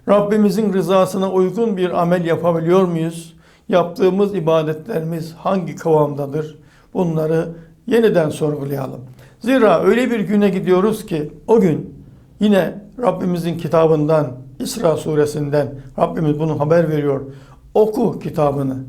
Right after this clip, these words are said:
Bugün hesap görücü olarak sana kendi nefsin yeter." buyuruyor. Yani işte o gün kıyamet gününde hesaplar önümüze açıldığında, amel defterimiz verildiğinde bunu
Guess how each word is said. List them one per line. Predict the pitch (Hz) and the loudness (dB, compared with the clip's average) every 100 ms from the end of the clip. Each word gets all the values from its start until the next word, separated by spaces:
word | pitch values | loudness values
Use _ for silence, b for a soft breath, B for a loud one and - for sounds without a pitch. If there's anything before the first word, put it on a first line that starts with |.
| - B - | -16 B -4
Bugün | 226 208 185 175 | -2 0 -2 -2
hesap | 185 208 202 202 | 0 0 0 2
görücü | 185 170 160 | 2 2 0
olarak | 165 160 151 - - B B | 0 2 0 -4 -16 B B
sana | 190 185 160 | 0 0 2
kendi | 180 175 175 | 0 0 0
nefsin | 170 151 170 151 | -2 -2 -4 -4
yeter." | 151 151 165 - - 175 | -2 0 0 -2 -8 -14
buyuruyor. | 151 139 135 135 - - b b 233 | -14 -14 -16 -18 -20 -20 b b 0
Yani | 220 175 135 - B B B | 2 2 -4 -10 B B B
işte | - - | -2 0
o | 208 | 2
gün | 202 170 - - - | 0 -2 -6 -12 -2
kıyamet | 170 170 180 185 | 2 2 0 -4
gününde | - 165 160 147 147 - B B - | -6 -4 -2 0 -2 -4 B B -10
hesaplar | - 196 196 190 190 | -2 0 0 0 0
önümüze | 185 175 170 165 | 2 0 0 0
açıldığında, | 165 175 151 147 156 151 147 135 B B B | 0 -2 -4 -2 -2 0 -4 -4 B B B
amel | 180 185 170 | 0 2 2
defterimiz | 170 160 165 156 156 151 143 | 0 0 0 0 -2 -4 -2
verildiğinde | 156 151 139 147 139 175 185 180 B B B | 0 -2 -4 -4 0 2 2 -2 B B B
bunu | - 170 170 170 170 | -2 0 2 0 -2